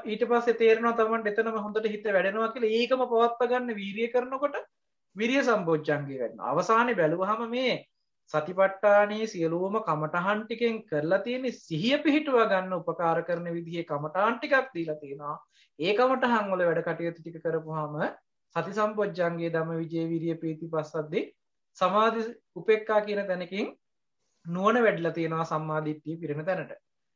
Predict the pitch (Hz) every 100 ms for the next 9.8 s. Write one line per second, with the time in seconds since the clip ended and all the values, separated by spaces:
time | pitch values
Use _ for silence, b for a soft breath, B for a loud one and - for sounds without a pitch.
0 | _ _ 185 208 202 226 214 190 185 190
1 | 190 175 180 180 175 175 151 - _ -
2 | 151 151 170 170 175 185 214 190 190 202
3 | 202 175 - 151 143 - 202 208 220 214
4 | 214 214 214 214 214 214 233 226 247 -
5 | b b _ 156 151 185 196 202 202 202
6 | 208 208 208 202 208 226 214 214 220 220
7 | 214 202 170 185 196 208 214 226 202 165
8 | 185 202 214 214 196 196 208 233 226 226
9 | - 180 240 294 185 135 113